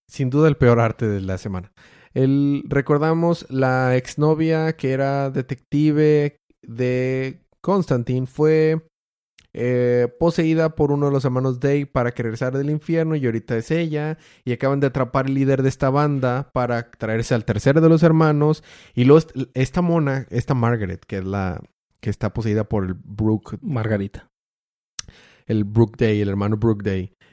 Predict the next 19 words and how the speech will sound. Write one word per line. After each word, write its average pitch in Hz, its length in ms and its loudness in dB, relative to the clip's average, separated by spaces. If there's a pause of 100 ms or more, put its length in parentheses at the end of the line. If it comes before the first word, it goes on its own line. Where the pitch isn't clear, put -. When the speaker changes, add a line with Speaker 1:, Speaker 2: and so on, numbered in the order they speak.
Speaker 1:
este 107 260 -2
dice, 101 360 -2 (340)
la 117 200 -2
encuentran, 123 680 2
o 127 60 2
sea, 123 140 2
y, 123 220 0
eh, 120 340 0
el, 117 520 -2
el 110 440 -2
que 120 100 -2
no 151 140 8
se 220 100 0
murió, 123 500 0 (500)
que - 80 -4
era 107 120 -2
un 117 120 0
padre 101 340 -2
ahora, 95 340 -4